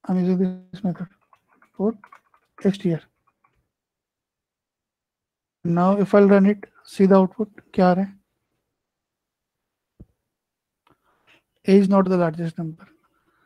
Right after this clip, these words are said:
So मैंने तुम लोग को पहले प-, स्टार्टिंग में बता दिया कि put str is a particular function for string, whereas print can print any data type. And since print can print any data type, it is printing the double quotes also, indicating that, stating that it is a string,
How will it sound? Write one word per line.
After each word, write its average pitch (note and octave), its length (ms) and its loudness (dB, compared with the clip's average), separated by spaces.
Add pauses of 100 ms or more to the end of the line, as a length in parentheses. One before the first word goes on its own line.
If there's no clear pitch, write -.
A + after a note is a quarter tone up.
(220)
So - 140 -4
मैंने G3+ 160 2
तुम G3+ 160 0
लोग G#3 100 -2
को A3+ 100 -2
पहले G3 280 2
प-, G3 260 -8
स्टार्टिंग F#3 300 -2
में G#3+ 100 4
बता G#3 100 4
दिया G#3+ 140 0
कि A3 220 -8
put G#3+ 160 -2 (120)
str A3 300 2
is G#3 80 -2
a A#3 80 4
particular G#3 440 2
function G#3+ 340 -2
for A3 180 -2
string, D#3+ 440 -8
whereas G3 420 2 (160)
print G#3 260 4
can A3 200 2
print G#3+ 260 2
any G3+ 160 4
data F#3+ 220 -2
type. E3 180 -6 (480)
And G3 160 4
since A3 240 2
print G3 300 4
can G#3+ 160 4
print G3 280 0
any G3+ 200 2
data G#3 200 2
type, G#3+ 200 0
it G#3 160 -2
is G3 100 -4
printing F3 380 -2
the G3+ 100 2
double F3+ 300 0
quotes G#3+ 260 0
also, A3 300 2
indicating G3+ 500 0
that, G#3 240 0
stating F#3+ 240 -2
that G3 140 0
it F#3 80 -4
is F#3+ 160 0
a G#3 80 4
string, D#3 280 -10